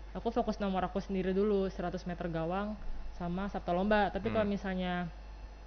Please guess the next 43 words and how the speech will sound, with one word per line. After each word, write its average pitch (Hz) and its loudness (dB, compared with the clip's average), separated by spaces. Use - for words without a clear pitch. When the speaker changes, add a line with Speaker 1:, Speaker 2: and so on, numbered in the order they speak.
Speaker 1:
eh, 175 2
nggak 190 6
bentrok 202 8
sama 202 4
Speaker 2:
Hmm. 190 4
Speaker 1:
nomor 190 4
individu 185 2
aku, 175 2
individu 196 2
aku, 214 4
Speaker 2:
Hmm. 98 -2
Speaker 1:
ya 175 4
aku 220 0
kalau 226 4
misalnya 214 4
diminta 185 0
buat 180 0
estafet, 175 -4
aku 208 -2
turun 185 0
estafet. 170 -6
Speaker 2:
Oh, 113 4
Speaker 1:
Gitu. 107 -2
Speaker 2:
seperti 101 0
itu 98 0
ya. 92 2
Tapi 110 6
Speaker 1:
Mm-mm. 127 4
Speaker 2:
memang, 123 6
eh, 104 8
di 120 8
apa 123 8
ya, 117 10
di 113 4
satu 113 4
basic 110 2
yang 110 4
sama 110 6
kali 127 6
ya 98 6
kalau 101 6
Speaker 1:
Iya. 101 8
Speaker 2:
udah, 98 8